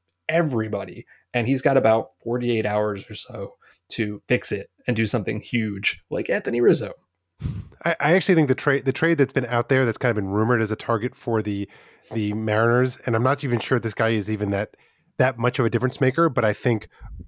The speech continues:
Speaker 2: might satisfy the masses a little bit, is Whit Merrifield with the, with the Royals. Now, it's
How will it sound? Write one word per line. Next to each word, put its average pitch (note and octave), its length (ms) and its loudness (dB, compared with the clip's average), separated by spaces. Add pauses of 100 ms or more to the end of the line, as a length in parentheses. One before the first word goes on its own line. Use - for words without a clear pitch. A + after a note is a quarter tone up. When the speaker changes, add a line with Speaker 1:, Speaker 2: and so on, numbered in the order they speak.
(140)
Speaker 2:
might A#2 460 0 (200)
satisfy A2 600 0
the G#2 80 -2
masses G2+ 360 -4
a B2 60 -2
little B2+ 220 0
bit, C#3 160 2
is G2+ 120 -8
Whit G#2 180 -6
Merrifield B2 560 -2 (380)
with A2 160 -4
the, A#2 180 -6
with A#2+ 120 -4
the G#2 80 -4
Royals. A#2 280 2
Now, B2 140 4
it's A#2 120 -8